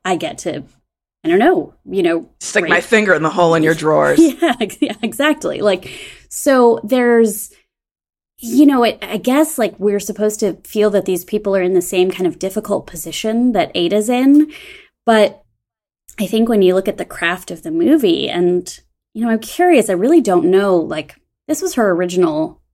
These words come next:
Speaker 1: story, right? Jane Campion wrote this.
Speaker 2: I believe so.
Speaker 1: She got original screenplay,
Speaker 2: Mm-hmm.
Speaker 1: um, uh, Oscar for it.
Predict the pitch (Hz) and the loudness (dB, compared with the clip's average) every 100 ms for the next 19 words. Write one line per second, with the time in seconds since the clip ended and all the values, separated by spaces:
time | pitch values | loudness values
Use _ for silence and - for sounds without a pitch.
0 | _ - 202 160 - - 165 156 - 185 | _ -8 -2 -2 -2 -8 -6 -4 -4 -2
1 | 196 202 202 190 185 175 170 165 - 175 | 0 0 -2 -2 0 0 0 -2 0 2
2 | 165 202 147 - - 180 175 190 180 175 | 2 0 -4 -4 -4 -2 -2 -2 -2 -2
3 | 170 170 160 170 170 160 156 165 - - | -2 -2 -2 -2 -2 -4 -6 -8 -14 -20
4 | _ _ 175 151 156 180 160 151 147 - | _ _ -12 -10 -4 -4 -2 -2 -2 -6
5 | _ _ _ _ _ _ _ 175 _ _ | _ _ _ _ _ _ _ -20 _ _
6 | _ - 175 143 196 240 180 170 165 160 | _ -8 -6 -2 0 0 -2 -4 -2 -2
7 | - | -4